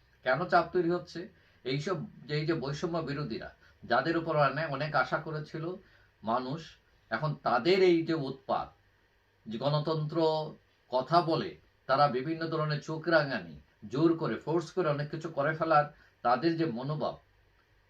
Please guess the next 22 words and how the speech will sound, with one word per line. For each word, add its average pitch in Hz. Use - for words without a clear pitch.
তাতে 170
সেনাবাহিনীর 156
ভিতরেও 165
এক 127
ধরনের 139
চাপ 151
তৈরি 113
হয়েছে 113
যে 107
এদেরকে 127
ট্যাকল 151
দেওয়ার -
জন্য। -
তাছাড়া 180
আন্তর্জাতিক 170
কমিউনিটির 160
একটি 143
চাপ 139
তৈরি 143
হয়েছে 139
সেনাবাহিনীর 139
উপর 151